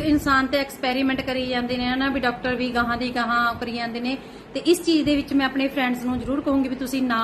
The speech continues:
ਉਲਝਣਾ। ਦੇਖੋ, ਸਭ ਤੋਂ ਪਹਿਲਾਂ ਤੁਸੀਂ ਨੇ ਜਿਹੜਾ ਆਪਦਾ ਆਲਾ ਦੁਆਲਾ ਹੈਗਾ, ਹਨਾ, ਉਹਦੇ ਵਿੱਚ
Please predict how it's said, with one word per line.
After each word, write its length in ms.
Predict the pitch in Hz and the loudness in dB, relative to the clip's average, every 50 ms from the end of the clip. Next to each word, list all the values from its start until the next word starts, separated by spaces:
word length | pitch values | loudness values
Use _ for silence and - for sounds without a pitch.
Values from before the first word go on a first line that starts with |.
| 233 | 2
ਉਲਝਣਾ। 460 | 240 240 247 247 233 - 285 294 330 381 370 - - - - - - - - 254 | 2 2 0 0 0 2 4 4 4 4 2 -2 -10 -10 -10 -10 -10 -6 0 2
ਦੇਖੋ, 340 | 320 330 330 339 349 359 359 | 2 4 4 4 4 4 4
ਸਭ 200 | 359 - 285 277 - | 2 0 -4 -4 -2
ਤੋਂ 100 | - 349 | -2 0
ਪਹਿਲਾਂ 280 | 349 311 294 294 311 311 | 0 2 2 2 2 2
ਤੁਸੀਂ 240 | 302 302 - 294 277 | 0 0 2 2 2
ਨੇ 160 | 285 285 277 | 2 2 2
ਜਿਹੜਾ 200 | 262 277 285 302 | 2 2 2 2
ਆਪਦਾ 260 | 294 254 254 277 269 269 | 2 2 0 -2 0 0
ਆਲਾ 260 | 262 233 226 226 233 233 | 2 0 2 0 0 -2
ਦੁਆਲਾ 320 | 226 240 233 233 233 233 | 0 0 0 0 0 0
ਹੈਗਾ, 220 | 233 226 233 240 | -2 -2 -2 -2
ਹਨਾ, 240 | 233 254 269 294 285 - - | -2 -2 -2 -2 -2 -2 -2
ਉਹਦੇ 300 | 254 240 240 233 285 294 | -2 -2 0 0 0 0
ਵਿੱਚ 260 | 254 269 262 - 254 | 0 -2 -4 -2 -2